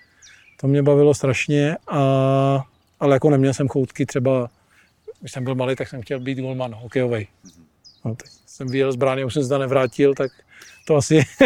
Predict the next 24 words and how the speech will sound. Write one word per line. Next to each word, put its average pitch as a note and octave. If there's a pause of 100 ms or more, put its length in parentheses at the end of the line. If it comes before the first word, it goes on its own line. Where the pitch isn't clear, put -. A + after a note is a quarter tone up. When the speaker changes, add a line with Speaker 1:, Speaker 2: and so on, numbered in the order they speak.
(160)
Speaker 1:
<laughs> F#3
nebylo D#3
k -
tomu D3+
předurčený, D#3
ale D3+
bavilo D3
mě D3+
to D#3+
jako D3
dítě, C#3+
ale C#3+
že C#3+
bych C3+
třeba C#3 (300)
ve B2+
třinácti C#3
říkal: C3+
„Ty, C3+
abych B2+
ještě -
chtěl C3+
ten“, C3 (260)
Speaker 2:
Hmm. G2+